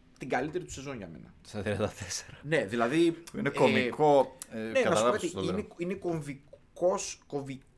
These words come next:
Speaker 1: σημαντικός ο ρόλος του στην επιτυχία της Real φέτος. Θα μου πεις βέβαια γιατί συμβαίνει αυτό, διότι πλέον έχει πιο πολύ χώρο από ό,τι όταν είχε τον Ρονάλντο δίπλα του.
Speaker 2: Ε.
Speaker 1: Ε, βέβαια πρέπει να είσαι ένας παίκτης που μπορεί να αναλάβει αυτές τις ευθύνες.
Speaker 2: Σωστά.
Speaker 1: Να έχεις την ποιότητα.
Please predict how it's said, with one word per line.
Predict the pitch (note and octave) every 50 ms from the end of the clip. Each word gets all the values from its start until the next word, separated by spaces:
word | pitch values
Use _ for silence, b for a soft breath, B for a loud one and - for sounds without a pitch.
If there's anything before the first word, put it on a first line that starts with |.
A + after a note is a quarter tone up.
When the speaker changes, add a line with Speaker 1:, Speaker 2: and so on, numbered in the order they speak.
| _ -
Speaker 1:
σημαντικός | D3+ F3+ G3 F#3 -
ο | E3+ D3+
ρόλος | D3 D3 C#3+ C#3 B2+ B2 -
του | - A#2
στην | - - - B2 A#2+ A#2 A#2 A#2
επιτυχία | A2+ G#2+ G#2+ - - - - - - - A#2 A2
της | G#2 - - - A#2
Real | A2 A2 G#2+ G#2+
φέτος. | G#2 - A2 G2 - - - - - -
Θα | - - -
μου | A#2+ B2 A#2+ -
πεις | - F3+
βέβαια | E3 E3+ E3+ G3+
γιατί | F3+ F3+ F3 -
συμβαίνει | - F#3+ F#3 G3 G3 G3
αυτό, | G3 G3 - F3+ B2
διότι | G2 A2 A#2 A#2+ -
πλέον | - - B2 A#2+ B2 B2+
έχει | C3 B2+ B2+
πιο | - - A#2+
πολύ | - A#2 A#2 A#2
χώρο | - - G2 G2 A2 A2+ A#2+ B2 C3 C3 C3 b b b b b b b
από | b G2+ - -
ό,τι | A#2 A#2
όταν | A#2+ G#2 A2 G2+
είχε | G2+ A#2
τον | - A#2
Ρονάλντο | A#2 A#2 B2+ C#3+ D3 E3+ F3+
δίπλα | F#3 A#3+ - - - A2+
του. | - - - - - A2+ A2+ A#2+ C3 - B3 B3 A3 G3+ F#3+ -
Speaker 2:
Ε. | - C3 C3 C3
Speaker 1:
Ε, | B2+ - - - - - - - -
βέβαια | - A#2 B2+ A#2+ C#3 C#3
πρέπει | C#3 D3+ C#3 D3+
να | E3 F3+
είσαι | F3+ F3+
ένας | F#3 D#3 C#3+ -
παίκτης | - D#3 - -
που | - A#2+
μπορεί | A2 C3 D3+
να | F3 F#3
αναλάβει | F3 D3 C3+ B2 A2+ G#2 G2
αυτές | - - G2 F#2
τις | - -
ευθύνες. | - - - - G2+ E2+ - - - -
Speaker 2:
Σωστά. | - - - - - - B2
Speaker 1:
Να | A2+ A#2+ B2
έχεις | D3 F3+ F3 -
την | - A2+
ποιότητα. | F#2+ G#2 G2+ F2+ E2 - _ - - -